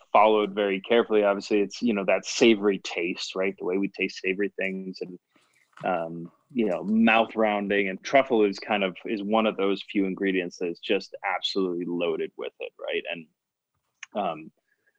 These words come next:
you know, for, for me in making the sauce, I knew I didn't want to use truffle oil. I wanted to have back to that fresh ingredient, back to that real ingredient. I was like, "I want to use real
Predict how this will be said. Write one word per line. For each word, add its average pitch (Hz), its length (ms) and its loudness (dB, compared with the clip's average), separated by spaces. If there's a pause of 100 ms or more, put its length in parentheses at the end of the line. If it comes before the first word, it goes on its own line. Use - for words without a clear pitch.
(280)
you 107 120 4
know, - 120 -6
for, 98 460 4
for 107 120 4
me 123 340 8
in 104 160 2
making 113 380 4
the 107 60 -2
sauce, 98 520 4
I 104 120 0
knew 104 360 4
I 95 100 4
didn't 110 300 2
want 113 160 2
to 110 60 2
use 110 180 2
truffle 87 500 -2
oil. 85 420 -4 (200)
I 110 60 2
wanted 98 400 -2
to 101 100 -2
have 95 400 2 (140)
back 95 240 2
to 110 100 -2
that 95 220 2
fresh 98 240 -4
ingredient, 98 400 -4
back 95 200 -6
to 110 60 -4
that 92 180 -2
real 95 220 -2
ingredient. 92 380 -8
I - 20 -16
was 92 120 -20
like, 92 100 -10
"I 92 40 -10
want 98 140 -6
to 95 60 -6
use 95 280 -8
real 107 500 2